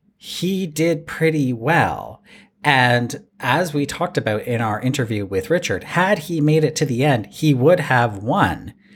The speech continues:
does that not make him a good Survivor player? I mean, you could say the same about Gabler in forty-three. He kinda,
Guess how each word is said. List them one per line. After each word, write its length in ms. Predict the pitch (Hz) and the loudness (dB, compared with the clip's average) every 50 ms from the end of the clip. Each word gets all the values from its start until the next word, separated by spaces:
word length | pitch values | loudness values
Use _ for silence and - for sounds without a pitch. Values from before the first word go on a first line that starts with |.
| - - - - - | -20 -20 -10 -4 0
does 160 | 135 127 120 120 | 0 0 2 2
that 340 | 123 127 151 185 - - 117 | 2 2 2 0 -2 -4 -2
not 360 | 113 123 135 147 143 - 101 | 0 2 4 4 4 2 -2
make 300 | 107 110 131 160 - - | -2 -2 -2 -2 -2 -6
him 320 | - - 104 98 101 104 - | -8 -8 -6 -6 -6 -6 -6
a 100 | - 113 | -6 -6
good 280 | - - - 139 135 135 | -2 0 0 0 0 -2
Survivor 460 | - 127 107 120 135 196 196 127 98 | -4 -2 0 0 0 0 0 -2 -2
player? 300 | - - 92 85 78 80 | -4 -4 -6 -6 -4 -4
I 40 | 98 | -4
mean, 140 | 110 110 | -2 -2
you 80 | 120 117 | -2 -2
could 140 | - 127 117 | -2 -2 0
say 120 | - 127 | 2 0
the 120 | 127 135 135 | 2 0 0
same 260 | - - 131 131 139 | 0 2 4 6 6
about 300 | 147 139 139 135 135 - | 6 4 4 0 0 0
Gabler 400 | - 113 120 117 123 127 123 127 | 0 0 0 0 2 2 2 4
in 100 | 127 123 | 2 2
forty-three. 800 | 123 - 117 117 127 131 123 - - 170 165 113 85 78 76 - - - - _ _ _ _ _ _ _ _ _ _ _ | 0 0 -2 -2 -2 -4 -6 -4 -2 -2 -2 -2 -2 -4 -12 -16 -20 -20 -20 _ _ _ _ _ _ _ _ _ _ _
He 1040 | _ - - - 143 - 123 139 143 143 139 143 143 139 139 135 135 131 127 123 - - | _ -12 -8 -6 -2 0 2 2 4 4 4 2 2 2 2 2 0 0 -2 -4 -6 -6
kinda, 500 | - - - 143 143 160 160 147 131 | -6 -4 0 2 2 4 4 2 2